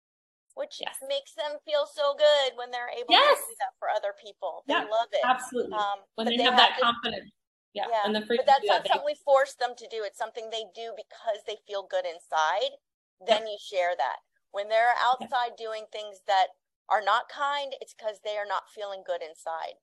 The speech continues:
Speaker 1: So the focus is not
Speaker 2: Exactly.
Speaker 1: changing the behavior, it's focusing how they feel inside.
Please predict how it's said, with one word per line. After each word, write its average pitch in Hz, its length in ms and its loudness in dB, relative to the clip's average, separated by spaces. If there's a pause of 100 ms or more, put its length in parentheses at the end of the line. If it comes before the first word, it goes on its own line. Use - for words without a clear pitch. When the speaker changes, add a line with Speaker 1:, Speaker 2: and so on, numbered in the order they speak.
Speaker 1:
So - 180 -12
the 185 80 -16
focus 233 540 -4
is 214 60 -14
not 180 200 0
Speaker 2:
Exactly. - 140 -20
Speaker 1:
changing 214 340 -14
the 190 60 -16
behavior, 175 400 -14
it's - 120 -18
focusing 170 460 -12
how 175 140 -14
they 170 120 -12
feel 175 240 -12
inside. 214 520 -6